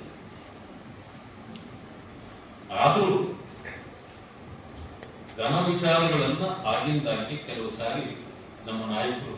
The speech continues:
ತೆಗೆದುಕೊಂಡು ಚರ್ಚೆ ಮಾಡ್ತಕ್ಕಂಥದ್ದು, ಹೋರಾಟ ಮಾಡ್ತಕ್ಕಂಥದ್ದು ಮಾಡ್ತಾರೆ. ಪೂನಾ ಒಪ್ಪಂದದ ಬಗ್ಗೆ ಇವತ್ತು ನೀವು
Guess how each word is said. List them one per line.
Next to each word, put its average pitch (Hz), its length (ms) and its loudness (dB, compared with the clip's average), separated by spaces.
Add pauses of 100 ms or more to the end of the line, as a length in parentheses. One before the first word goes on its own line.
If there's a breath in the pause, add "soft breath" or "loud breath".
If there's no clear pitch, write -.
ತೆಗೆದುಕೊಂಡು 185 560 -6 (840)
ಚರ್ಚೆ 123 300 2 (100)
ಮಾಡ್ತಕ್ಕಂಥದ್ದು, 208 760 -2 (120)
ಹೋರಾಟ 135 320 2 (120)
ಮಾಡ್ತಕ್ಕಂಥದ್ದು - 720 -8 (100)
ಮಾಡ್ತಾರೆ. - 380 -6 (2250)
ಪೂನಾ 151 240 4 (100)
ಒಪ್ಪಂದದ 147 520 6
ಬಗ್ಗೆ - 220 0 (100)
ಇವತ್ತು 117 340 -4
ನೀವು 131 140 -2